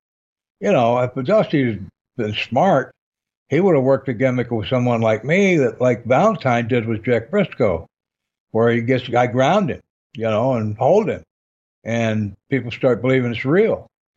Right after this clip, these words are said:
And then, you know, I start doing really horrible, nasty stuff to him. But, you know, uh, I mean, I couldn't do that every match, but, uh, at least one time,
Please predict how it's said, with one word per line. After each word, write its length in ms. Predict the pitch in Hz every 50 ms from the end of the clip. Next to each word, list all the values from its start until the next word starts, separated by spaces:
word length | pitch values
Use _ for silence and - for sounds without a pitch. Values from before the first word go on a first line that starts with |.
| _ -
And 480 | - 104 110 113 110 107 107 104 98 113
then, 340 | 123 120 120 123 131 127
you 60 | 120 120
know, 100 | 120 120
I 80 | 120
start 320 | 117 117 - 127 123 123 104
doing 300 | 123 120 127 123 120 120
really 200 | 127 131 139 131
horrible, 340 | 135 135 135 139 135 135
nasty 380 | 131 139 143 151 147 - - 147
stuff 340 | - - 190 202 202 202 -
to 140 | - 113 104
him. 160 | 98 95 82 - _ _ _ _ _ _ _ - - - - - _ _
But, 340 | 123 120 131 131 120 - - _ _ _ _
you 120 | 131 131
know, 360 | 110 104 104 101 101 101 101
uh, 340 | 101 98 98 98 110 135 156 175
I 60 | 175
mean, 140 | 170 156 139
I 80 | 123
couldn't 260 | - - 143 120 110
do 100 | 107 117
that 160 | 113 110 104 107
every 200 | 110 104 107 107
match, 440 | 117 123 123 113 98 101 - - -
but, 260 | - 113 101 - - _ -
uh, 200 | 220 208 214 202
at 80 | 175 160
least 240 | 180 180 151 - -
one 260 | 147 165 156 143 135
time, 440 | - 143 160 185 208 175 113 85